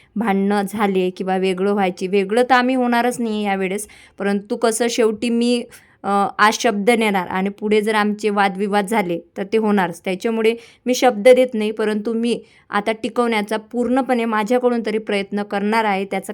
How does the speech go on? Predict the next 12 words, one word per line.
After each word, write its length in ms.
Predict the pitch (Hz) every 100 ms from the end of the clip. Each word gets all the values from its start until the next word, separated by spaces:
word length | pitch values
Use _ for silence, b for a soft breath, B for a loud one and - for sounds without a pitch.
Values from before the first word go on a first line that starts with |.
| -
कारणही 480 | 190 190 202 233 254
सांगते. 480 | 247 202 185 202 208 B B B
आधीची 380 | - 208 247 247
परिस्थिती 540 | 262 262 269 262 254
अशी 220 | 254 247 254
होती 260 | 226 214
की 120 | 208
आमचे 420 | 220 202 196 240 240
जास्तीत 420 | 208 196 - 214
जास्त 340 | 220 214 214
हे 160 | 196 208
वाद 460 | 190 180 190 208